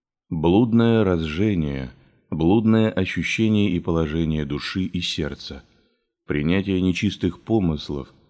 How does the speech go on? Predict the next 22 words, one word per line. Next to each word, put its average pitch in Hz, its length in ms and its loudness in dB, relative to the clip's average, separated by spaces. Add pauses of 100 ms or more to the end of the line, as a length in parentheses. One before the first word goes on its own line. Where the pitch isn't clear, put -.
беседа 82 500 0
с - 140 -8
ними, 67 340 -4 (400)
услаждение 85 840 0
им, 73 400 -4 (360)
соизволение 78 1000 0
им, 71 360 -6 (380)
медление 82 840 0
в 64 60 -10
них, 69 440 -8 (580)
блудные 110 640 2
мечтания 113 760 0
и 107 180 -4
пленение, 78 800 -2 (580)
нехранение 82 760 0
чувств, - 720 -6
в - 80 -8
особенности 92 600 -2
осязания, 78 840 -4 (580)
в - 60 -20
чём 73 440 -4
дерзость, 82 760 -4